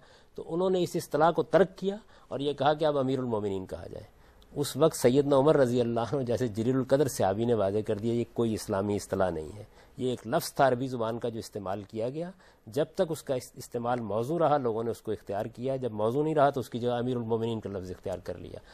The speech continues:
آج آپ صدر کا لفظ اختیار کر لیں، آپ وزیر اعظم کا لفظ اختیار کر لیں، اس سے کوئی فرق واقع نہیں ہوتا۔ ایک بات۔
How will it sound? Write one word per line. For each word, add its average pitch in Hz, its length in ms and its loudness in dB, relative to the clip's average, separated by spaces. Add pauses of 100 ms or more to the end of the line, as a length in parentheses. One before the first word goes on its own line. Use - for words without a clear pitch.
(220)
آج 143 280 6
آپ 131 120 2
صدر 123 240 4
کا 143 140 4
لفظ 143 200 2
اختیار 131 300 2
کر 127 220 0
لیں، 135 220 0
آپ 113 220 -2
وزیر 120 240 2
اعظم 139 200 2
کا 127 100 0
لفظ 120 220 0
اختیار 117 300 0
کر 117 200 -4
لیں، 123 120 -2
اس 117 80 -4
سے - 140 -6
کوئی 113 160 0
فرق 101 300 -2
واقع 95 240 -2
نہیں 95 140 -2
ہوتا۔ 90 240 -6 (480)
ایک 117 300 2
بات۔ 78 160 -6